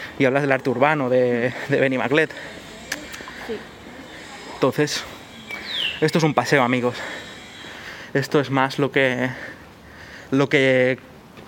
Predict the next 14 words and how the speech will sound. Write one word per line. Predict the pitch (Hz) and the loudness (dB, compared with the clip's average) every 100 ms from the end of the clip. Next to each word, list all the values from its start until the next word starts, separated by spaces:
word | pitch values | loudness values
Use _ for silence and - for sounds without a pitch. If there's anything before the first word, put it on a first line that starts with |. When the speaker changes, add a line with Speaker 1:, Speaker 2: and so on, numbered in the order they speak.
| - - - - | -20 -20 -8 2
Speaker 1:
creo | 160 156 | 4 4
que | 156 | 4
queríamos | 135 127 147 139 | 4 4 4 2
que | 131 | -2
se | 127 | 0
pareciera | 127 117 131 120 | 0 2 2 2
al | |
podcast, | - 131 - - | 2 0 0 -2
¿no? | 143 | 0
Un | 160 | 2
podcast | 151 - 160 | 2 2 2
de | 147 | 4
inmersión. | 139 123 226 131 120 | 4 4 4 4 2
Speaker 2:
Sí, | 202 | -4